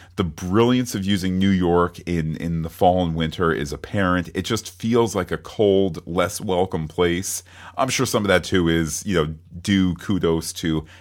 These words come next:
how it's lit and how the editing is and the camera angle and all that. But it just feels like a place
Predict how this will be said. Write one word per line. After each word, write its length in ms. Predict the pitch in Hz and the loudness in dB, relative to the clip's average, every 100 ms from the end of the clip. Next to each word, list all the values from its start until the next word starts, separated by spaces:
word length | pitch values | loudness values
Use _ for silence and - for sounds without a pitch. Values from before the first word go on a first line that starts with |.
| - | -4
how 240 | 76 85 | 2 2
it's 180 | 90 - | 2 -2
lit 360 | 69 85 78 | 0 2 2
and 100 | - | -2
how 300 | 73 76 80 | -8 -2 0
the 280 | 76 82 - | 0 -2 -2
editing 360 | 82 98 87 82 | -2 -2 -2 -4
is 240 | 76 71 | -4 -4
and 100 | 78 | -6
the 60 | 78 | -6
camera 360 | 92 92 90 | -2 0 0
angle 200 | 78 76 | 0 -2
and 60 | 76 | -4
all 160 | 71 71 | -4 -4
that. 280 | 76 76 | -4 -2
But 160 | - 78 | -2 -2
it 60 | 87 | -2
just 260 | 113 - | -4 -4
feels 380 | - 120 131 117 | -4 0 2 2
like 140 | 120 101 | 0 0
a 40 | |
place 640 | - - 98 95 - - | -6 0 2 2 -2 -8